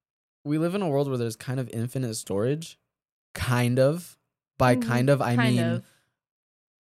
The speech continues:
Speaker 2: Until we
Speaker 1: um,
Speaker 2: run out of resources to build the storage.
Speaker 1: That, ah, yeah, that's true. You bested me on that one. Good game.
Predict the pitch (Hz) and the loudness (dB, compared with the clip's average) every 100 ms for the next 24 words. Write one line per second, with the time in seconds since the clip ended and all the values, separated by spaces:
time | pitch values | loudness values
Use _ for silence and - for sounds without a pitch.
0 | - - 233 294 247 214 214 190 180 196 | -8 -2 2 2 2 -2 -2 -4 -4 -4
1 | 208 202 170 175 - 160 170 202 - - | -4 -4 -6 -6 -10 -14 -16 -16 -18 -18
2 | 196 165 _ - 180 160 160 185 214 175 | -18 -18 _ -6 -6 -6 -12 -18 -16 -16
3 | - - _ - 127 120 - - 107 101 | -16 -20 _ -6 -2 -2 -6 -10 -8 -8
4 | 101 104 101 104 - - 98 98 107 - | -6 -6 -4 -6 -10 -10 -6 -6 -8 -8
5 | 107 107 101 110 104 104 104 101 107 107 | -6 -4 -6 -6 -6 -6 -6 -8 -8 -12
6 | 113 _ _ _ _ _ _ _ - 113 | -14 _ _ _ _ _ _ _ -16 -8
7 | 107 107 110 | -8 -8 -12